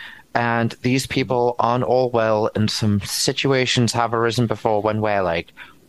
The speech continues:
"What the fuck do we do here? Like, what, literally, what do we do here?" And we're like, "Angus."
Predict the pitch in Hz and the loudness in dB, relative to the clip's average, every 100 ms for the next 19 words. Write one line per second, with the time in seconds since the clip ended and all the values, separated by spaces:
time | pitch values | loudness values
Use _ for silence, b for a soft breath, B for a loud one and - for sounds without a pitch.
0 | - 160 220 - 185 127 101 - 170 - | 0 2 2 2 2 2 -2 0 0 0
1 | 165 135 127 131 117 107 135 95 - 101 | -2 0 0 2 0 0 0 0 -2 -2
2 | 131 143 110 139 156 160 110 131 117 113 | -2 -2 -2 0 2 2 2 2 0 0
3 | 110 107 104 101 87 110 107 104 - 185 | 0 0 0 0 0 0 -2 -2 -2 0
4 | 160 165 165 - | 0 -4 -10 -16